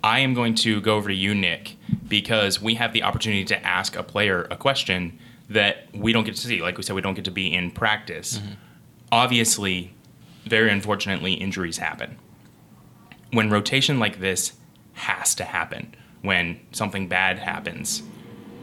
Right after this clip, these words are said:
Speaker 1: how much do you guys practice the, "Oh no, bad <laughs> stuff happened"? Uh, you know, when, when you go out and practice every day, is it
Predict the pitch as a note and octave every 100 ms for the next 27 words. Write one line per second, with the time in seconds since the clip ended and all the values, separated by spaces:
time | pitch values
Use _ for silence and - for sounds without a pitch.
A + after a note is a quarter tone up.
0 | - - - A#2 C3+ C#3+ A#2+ A#2 - A2
1 | G2 G#2 G2 F#2 - F#2+ - F#2+ - F2+
2 | F#2 F2 E2 - - - - - - -
3 | A2 G2+ F#2+ F#2+ F2 F#2 F#2+ - - -
4 | - B2 - - - - - - - C3
5 | A#2 G#2 A2 G#2+ G2 G2 G2+ A2 A2+ B2
6 | A2 A2 F#2+ - A2 - - F2+ F2+ E2+
7 | E2+ D#2+ - - - G#2 G2+ G#2+ G#2